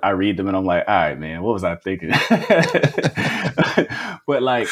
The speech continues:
I just remember this profound sense of, of pride, like, after the book was out and, you know, pretty much it was just, like, my friends and family that bought it for the most part, but just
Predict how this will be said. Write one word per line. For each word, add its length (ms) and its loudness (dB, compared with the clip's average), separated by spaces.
I 100 2
just 220 -2
remember 320 4
this 160 2
profound 580 2
sense 340 -4
of, 360 -2
of 180 -2
pride, 420 6
like, 240 2
after 240 2
the 120 -2
book 200 -4
was 160 0
out 320 4
and, 320 -2
you 80 -4
know, 140 2
pretty 160 2
much 180 4
it 40 6
was 120 6
just, 140 0
like, 100 6
my 100 2
friends 280 -2
and 100 -4
family 440 2
that 180 0
bought 200 2
it 80 -2
for 120 -6
the 80 -2
most 280 0
part, 300 0
but 220 -4
just 340 2